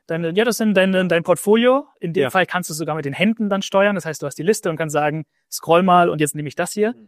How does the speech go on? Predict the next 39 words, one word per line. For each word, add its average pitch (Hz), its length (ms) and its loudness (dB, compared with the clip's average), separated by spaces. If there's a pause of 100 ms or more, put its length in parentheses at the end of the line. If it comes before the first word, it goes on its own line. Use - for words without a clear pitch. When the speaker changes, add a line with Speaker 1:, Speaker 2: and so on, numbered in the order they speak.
(280)
Speaker 1:
Ähm, 165 160 -4
letztendlich 247 280 2
ist 226 60 -4
es 240 40 -6
aber 247 100 -4
einfach 226 160 -4
nur 202 100 -2
eine - 80 -2
App. - 100 -12 (220)
Ähm, 160 240 -4
und 165 120 -4
das 180 140 2
ist 220 80 0
eben 214 80 -2
doch 185 120 -2
das - 80 -12
Interessante 180 460 -2
bei 151 120 0
den 139 160 -2
Brillen, 196 420 4 (340)
dass 156 200 -2
jetzt - 300 -2
auch 156 200 -4
die - 180 -12
ersten 170 360 -4
Betriebssysteme 143 840 -4
für - 160 -14
diese 123 180 -6
Brillen 120 460 -4 (320)
entstehen. 127 420 -6
Das 110 140 -8
heißt 135 220 0
eben 143 260 -4 (160)
Android. 175 640 2
Speaker 2:
Ja. 104 280 -6 (120)
Speaker 1:
Google 165 340 0
hat 165 100 -2
jetzt 165 240 0
eben, 165 240 -4